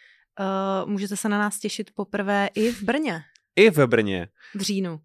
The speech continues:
Speaker 2: V říjnu. Kolikátého října?
Speaker 1: Osmnáctého října.
Speaker 2: Osmnáctého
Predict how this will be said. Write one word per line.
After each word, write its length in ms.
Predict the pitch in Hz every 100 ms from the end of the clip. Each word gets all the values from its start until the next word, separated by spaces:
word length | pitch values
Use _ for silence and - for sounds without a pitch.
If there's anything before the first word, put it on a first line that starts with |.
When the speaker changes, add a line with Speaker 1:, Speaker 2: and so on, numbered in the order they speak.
| -
Speaker 2:
V 80 | 110
říjnu. 340 | 110 104 90 107
Kolikátého 460 | - 139 131 120 120
října? 280 | 101 98 156 _ _ _ _ _ _ _ _ _ _ _
Speaker 1:
Osmnáctého 640 | 233 - 262 226 196 - 185
října. 60 |
Speaker 2:
Osmnáctého 920 | 170 196 180 165 - 151 143 135 127